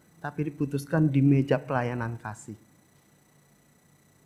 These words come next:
Dan itu mencerminkan, intinya adalah mencerminkan bahwa gereja ini harus ada belas kasihan.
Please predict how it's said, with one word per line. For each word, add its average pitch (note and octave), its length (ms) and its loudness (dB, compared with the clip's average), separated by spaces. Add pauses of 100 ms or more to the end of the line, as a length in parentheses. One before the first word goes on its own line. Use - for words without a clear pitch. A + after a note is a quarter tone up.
(2000)
Dan B2 240 0
itu D#3 160 4
mencerminkan, C#3+ 800 6
intinya C#3+ 400 4
adalah C#3+ 160 8
mencerminkan C#3+ 480 4
bahwa C3 240 6
gereja D3+ 400 4
ini F#3 160 6
harus G3 160 0
ada D#3+ 160 2
belas D#3+ 280 -2
kasihan. F3 680 -4